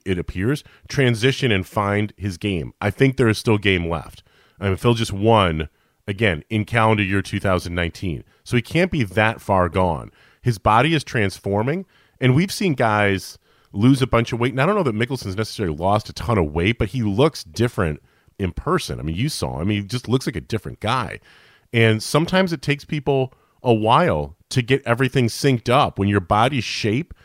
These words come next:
and composition is such that, you know, it, it is what it is, and then you, you can find a swing that works for you. Phil's swing was somewhat inconsistent. Full swing stuff was inconsistent to begin with. Now you just start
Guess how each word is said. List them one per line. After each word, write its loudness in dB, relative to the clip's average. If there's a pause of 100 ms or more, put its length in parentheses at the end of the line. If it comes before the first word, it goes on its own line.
(160)
and -6
composition 0
is 0
such -2 (460)
that, 4 (280)
you 0
know, 4
it, 4
it 2
is 4
what 4
it 0
is, 2
and 2
then 2
you, 0
you 0
can -4
find 2
a 0
swing 0
that -2
works -2
for -2
you. -4 (540)
Phil's 0
swing 0
was 2
somewhat 4
inconsistent. -2
Full 2
swing -2
stuff -2 (340)
was 0
inconsistent 0
to -4
begin 0
with. -4 (280)
Now 2
you 0
just -6
start 0